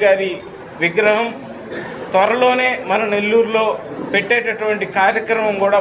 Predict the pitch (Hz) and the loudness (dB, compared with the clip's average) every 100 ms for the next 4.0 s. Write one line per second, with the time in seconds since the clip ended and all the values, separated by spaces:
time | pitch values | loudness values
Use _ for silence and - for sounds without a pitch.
0 | 180 170 202 208 208 208 214 - - - | 2 2 4 4 2 -2 -2 -6 -8 -12
1 | - - - - 180 220 220 220 214 196 | -12 -12 -12 -2 0 0 2 0 2 2
2 | 233 262 254 262 254 247 240 247 233 - | 2 0 0 2 2 0 -4 -6 -6 -8
3 | - - - - 170 190 233 240 233 208 | -12 -14 -14 -12 -2 4 4 4 2 2